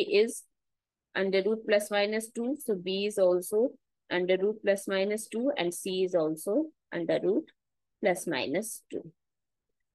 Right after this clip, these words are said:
So these are the values of A, B, and C.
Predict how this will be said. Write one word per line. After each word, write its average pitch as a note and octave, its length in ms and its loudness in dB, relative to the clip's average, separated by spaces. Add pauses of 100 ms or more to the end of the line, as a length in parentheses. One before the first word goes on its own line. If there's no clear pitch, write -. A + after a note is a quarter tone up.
(120)
So F#3+ 120 0
these G3+ 240 -2
are F#3 180 4
the A3 160 2
values F#3 480 2
of F3+ 300 4 (340)
A, E3+ 240 4
B, E3+ 240 0
and G#3 220 0
C. - 220 -12